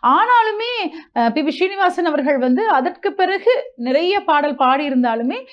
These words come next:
அஹ், சில நேரங்கள்ல வந்து அவருடைய பாடல் வந்து பெரிய அளவு பேசப்படவும் இல்லை, பெரிய அளவு பிரசித்தியும் படவில்லை. அவருக்கு கொஞ்சம் என்ன அப்படின்ற அடுத்த கட்ட நகர்வும் இருந்தது. சில நேரங்களில்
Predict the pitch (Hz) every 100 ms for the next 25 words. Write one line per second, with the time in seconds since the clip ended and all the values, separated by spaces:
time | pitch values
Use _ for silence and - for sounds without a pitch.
0 | - - - 269 392 427 427 415 381 359
1 | 330 403 480 392 370 330 302 - 254 359
2 | 381 381 330 320 370 370 311 - - _
3 | - 320 349 349 311 254 285 285 277 247
4 | 240 240 269 403 403 370 330 285 277 294
5 | - 285 247 220 196 185 262 466 - -
6 | - - 294 359 359 370 330 294 269 285
7 | 330 302 254 226 226 254 254 220 240 262
8 | 254 226 220 202 208 320 320 262 220 202
9 | 190 285 359 330 302 311 311 320 330